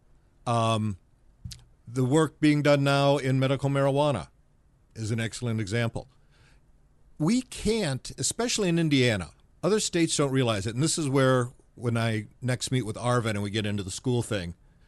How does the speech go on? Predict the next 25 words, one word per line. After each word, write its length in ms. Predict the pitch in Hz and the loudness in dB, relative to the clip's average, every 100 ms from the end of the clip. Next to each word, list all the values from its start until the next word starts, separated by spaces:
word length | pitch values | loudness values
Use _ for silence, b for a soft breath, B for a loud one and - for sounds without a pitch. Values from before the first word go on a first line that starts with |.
| _ _ _ | _ _ _
uh, 280 | 117 117 113 | -2 0 0
we're 100 | 135 | 0
gonna 120 | 135 127 | -2 0
bring 160 | 143 | 2
it 60 | 147 | 2
up. 180 | 143 - _ _ _ _ _ | 0 -2 _ _ _ _ _
Indiana, 760 | 185 233 196 180 220 139 117 - | 2 4 2 2 2 0 -2 -2
the 140 | 135 - | -2 2
only 280 | 202 269 254 | 2 2 2
way 260 | 233 240 | 2 4
you 160 | 139 135 | 4 2
bring 200 | 180 180 | 2 2
about 200 | 170 165 | 0 0
fundamental 460 | 175 180 175 175 165 | 0 0 0 0 0
change 640 | 165 165 180 196 - - _ - - | 0 0 0 -4 -10 -18 _ -20 -6
is 140 | 123 156 | -2 2
you 100 | 156 | 4
have 200 | 170 - | 4 2
to 140 | 156 | 2
have 260 | 151 156 151 | 4 2 0
a 60 | 113 | -2
supermajority 1000 | - 185 180 196 196 151 143 135 143 143 | -2 -2 0 -2 0 2 4 4 2 0
in 100 | 110 | 0
both 260 | 123 151 | 0 0
houses 560 | 160 131 110 92 95 | 0 0 0 -4 -10